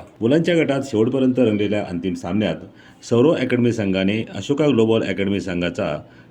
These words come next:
चौतीस विरुद्ध एकतीस अशा तीन गुणांनी पराभव करून विजेतेपद प्राप्त केलं,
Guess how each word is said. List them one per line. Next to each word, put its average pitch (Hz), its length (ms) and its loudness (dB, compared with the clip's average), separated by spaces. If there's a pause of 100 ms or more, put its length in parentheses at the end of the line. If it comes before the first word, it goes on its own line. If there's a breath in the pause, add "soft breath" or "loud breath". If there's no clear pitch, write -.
(120)
चौतीस 131 340 4
विरुद्ध 123 240 4
एकतीस 113 400 2
अशा 104 260 -2 (140)
तीन 143 140 4
गुणांनी 117 260 4
पराभव 95 360 0
करून 90 420 0 (340 loud breath)
विजेतेपद 131 440 4
प्राप्त 98 380 -2
केलं, 78 220 0